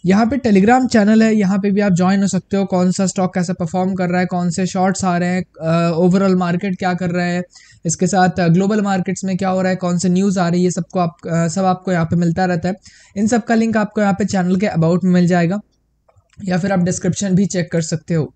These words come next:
<clears throat> सॉरी, आगे बढ़ते हैं and बात करने वाले हैं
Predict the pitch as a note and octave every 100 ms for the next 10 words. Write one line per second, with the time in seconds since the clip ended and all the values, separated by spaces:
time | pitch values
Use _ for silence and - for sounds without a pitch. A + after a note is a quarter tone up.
0 | _ _ A#3+ A3 F#3 D#3+ E3 D#3 F#3+ -
1 | - _ _ - F3 G3+ A#3+ A3 A3 A#3
2 | G#3+ F#3 F#3 G3+ F#3+ F3+ F3 F3 F#3